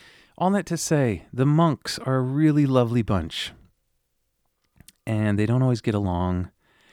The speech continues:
and they have varying degrees of thoughts and opinions on how things should be and who should be there and who shouldn't and how things should work and how things shouldn't. But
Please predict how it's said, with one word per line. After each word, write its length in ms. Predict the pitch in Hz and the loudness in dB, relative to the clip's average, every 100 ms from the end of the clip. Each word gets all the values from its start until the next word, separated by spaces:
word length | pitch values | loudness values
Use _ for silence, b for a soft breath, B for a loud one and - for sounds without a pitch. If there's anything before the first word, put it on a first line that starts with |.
| b b b | b b b
and 140 | 107 | -6
they 100 | 117 | -4
have 420 | 107 110 107 98 - | -4 -2 -4 -6 -10
varying 640 | 107 113 127 123 120 117 | -14 -6 -2 0 0 0
degrees 680 | 101 98 - 104 95 95 92 | -2 -4 -4 -4 -4 -4 -4
of 140 | 90 - - | -6 -6 -14
thoughts 400 | - 90 92 - | -8 -6 -6 -8
and 100 | 87 | -8
opinions 480 | - - 104 98 90 | -8 -6 -4 -2 -4
on 80 | 87 | -6
how 160 | 101 | -6
things 260 | 95 98 101 | -6 -10 -10
should 300 | - 113 104 | -8 -10 -8
be 240 | 113 107 | -8 -6
and 120 | 95 | -6
who 160 | - 113 | -6 -6
should 220 | - 104 | -6 -8
be 160 | 107 107 | -6 -6
there 220 | 104 101 | -4 -6
and 140 | 101 | -8
who 120 | - 107 | -8 -8
shouldn't 560 | - 107 107 101 92 | -6 -6 -4 -4 -4
and 120 | 98 92 | -8 -6
how 160 | 98 | -6
things 240 | - 107 - | -6 -8 -6
should 180 | 101 | -8
work 380 | 95 104 95 - | -8 -6 -6 -6
and 100 | 98 | -10
how 140 | 95 98 | -8 -8
things 240 | - - | -8 -10
shouldn't. 380 | - - 90 - B B B B B B B | -8 -8 -10 -14 B B B B B B B
But 440 | 98 - - - | -8 -8 -12 -20